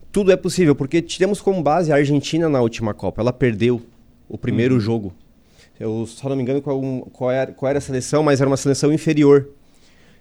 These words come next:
Speaker 1: E depois daquele jogo, a Argentina acordou pra Copa.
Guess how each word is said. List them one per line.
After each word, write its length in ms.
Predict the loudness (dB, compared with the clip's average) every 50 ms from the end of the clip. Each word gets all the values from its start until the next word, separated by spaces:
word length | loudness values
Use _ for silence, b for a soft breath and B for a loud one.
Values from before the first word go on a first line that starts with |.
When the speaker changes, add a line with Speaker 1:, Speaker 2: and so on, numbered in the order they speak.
| b b b b b _
Speaker 1:
E 120 | -4 2 4
depois 260 | 4 6 6 6 6
daquele 200 | 6 4 4 4
jogo, 180 | 4 4 6 6
a 160 | 6 6 4 4 4
Argentina 360 | 4 4 4 2 0 0 -2
acordou 540 | 0 6 6 6 8 8 6 4 4 0 -10 -8 _
pra 100 | -6 -6
Copa. 380 | -2 -2 -4 -2 -4 -10 -16